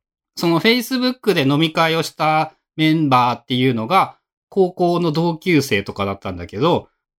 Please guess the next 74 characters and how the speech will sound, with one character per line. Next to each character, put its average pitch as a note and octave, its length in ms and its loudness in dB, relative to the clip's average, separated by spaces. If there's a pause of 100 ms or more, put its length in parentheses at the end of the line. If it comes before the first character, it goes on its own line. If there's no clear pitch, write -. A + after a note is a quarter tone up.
ま A#3 160 2
ず D#3+ 100 -6
最 E3 220 -2
初 E3+ 100 -6
FaceTime D#3+ 640 -2
で G#2+ 100 0
や A#2 140 0
ろ C3 140 0
う A2 60 -6
と A2 100 -10
し - 100 -12
た F2+ 140 -10
ら、 C3+ 320 0 (380)
え C3 40 -8
ー、 B2 300 -6 (180)
友 E3+ 260 0
達 - 240 -4
の E3+ 120 2
一 D#3+ 220 -2
人 A2+ 140 0
が C3+ 280 0 (240)
iPhone C#3 480 -2
が G#2+ 100 -4
古 D3 320 0
す D3 160 -4
ぎ A2+ 140 -8
て、 A2 380 -2 (280)
ア D#3+ 160 -2
イ F#3 140 0
オ C#3+ 160 2
ー G#2+ 40 0
エ G#2+ 40 0
ス - 120 -6
十 C3+ 260 0
三 D3 260 0
に C3 100 -2
で B2+ 120 -2
き D#3 140 0
な A2 120 0
い。 F2 140 -12 (380)
ア F3 140 2
イ G#3+ 140 2
オ F#3 140 4
ー - 20 2
エ C3 40 0
ス B2+ 140 -6
十 C#3+ 220 0
三 D3 220 0
に C#3+ 120 0
で C#3 140 -2
き D#3+ 120 -6
な C3+ 100 0
い G2+ 100 -6
と、 C3 300 -4 (240)
な F3 160 2
ん D#3 60 -4
と A2+ 100 -6
複 - 240 -6
数 G#3 300 2
人 G3+ 220 2
FaceTime F#3+ 640 0
は A2 200 -4
音 G#3 200 2
声 B2+ 260 0
で A#2 100 0
し - 120 -6
か G2 120 -4
参 D3 280 0
加 D#3 100 0
が C#3 140 0
で C#3+ 120 0
き C#3+ 160 -2
な G2 140 -2
い。 - 120 -14